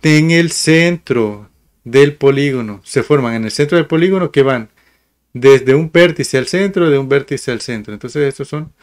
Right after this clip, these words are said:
los ángulos que se forman entre los vértices del polígono y el centro, ¿ya? Hay diferencia entre las dos que les he dado.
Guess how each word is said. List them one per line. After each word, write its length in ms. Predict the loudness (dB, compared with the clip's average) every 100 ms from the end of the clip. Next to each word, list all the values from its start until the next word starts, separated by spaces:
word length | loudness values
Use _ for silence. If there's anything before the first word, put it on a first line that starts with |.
| _ _
los 220 | -4 -2 -2
ángulos 340 | -2 -2 -4
que 100 | -6
se 140 | -10
forman 440 | -8 -8 -6 -8 -12 _ -20 _ _ _ _ _ -20 -20 -4
entre 600 | 0 2 0 -4 -8 -8
los 220 | -4 -4 0
vértices 520 | 2 2 -2 -8 -4
del 160 | -4
polígono 520 | -2 -2 -2 -2 -6 -10 _ _ _
y 220 | -2 2
el 120 | 4 2
centro, 560 | -2 -2 -2 -10 -20 _ _ _ _ _ -10
¿ya? 240 | -8 -8 _ _ _ _ _ _ _ _ _ _ _ _ _ _ _ _
Hay 240 | -2 2 2
diferencia 720 | 2 4 4 2 -4 -8 -12 _ -18 -18 _ _ -6
entre 400 | -4 -4 -2 0
las 160 | 0 0
dos 180 | -2
que 100 | 0
les 120 | -2 -2
he 80 |
dado. 320 | -4 -4 -6